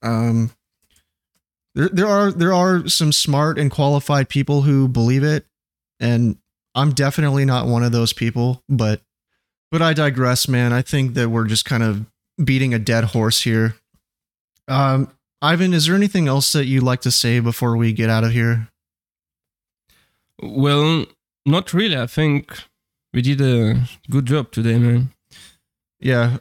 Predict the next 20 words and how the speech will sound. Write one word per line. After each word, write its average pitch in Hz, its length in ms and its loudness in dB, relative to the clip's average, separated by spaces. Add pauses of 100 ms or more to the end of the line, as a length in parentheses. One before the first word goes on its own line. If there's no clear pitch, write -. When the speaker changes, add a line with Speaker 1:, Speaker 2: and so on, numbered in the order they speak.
Speaker 1:
I 151 60 0
mean, 170 300 0 (160)
there 170 180 2
are 233 80 2
people 190 440 0
who 170 160 2
have, 139 420 -2
who 160 120 4
have 131 500 -2 (180)
studied 135 460 0
this 127 180 0
film 120 680 -2 (300)
incessantly. 110 960 0
I 123 120 -4
mean, 113 240 0
way 123 160 2
more 120 220 0
than 113 160 0
we 113 140 2
have. 117 360 0